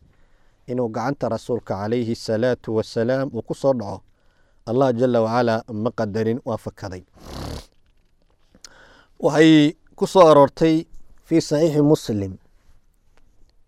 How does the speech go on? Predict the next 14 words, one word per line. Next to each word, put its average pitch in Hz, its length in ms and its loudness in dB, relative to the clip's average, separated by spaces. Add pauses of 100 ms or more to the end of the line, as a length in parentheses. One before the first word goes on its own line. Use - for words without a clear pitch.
in 175 120 0
saxaabada 156 640 4
rasuulku 156 420 0
calayhi 139 320 0
salaatu 131 520 -4
wasalaam 117 560 -6 (760)
duulaanka 160 560 2
markay 156 320 0
qaadeen 120 520 0 (160)
ay 123 180 -4
gaajoodeen, 117 880 -2
gaajan 123 400 -4
ay 113 140 0
qabatay, 107 520 -6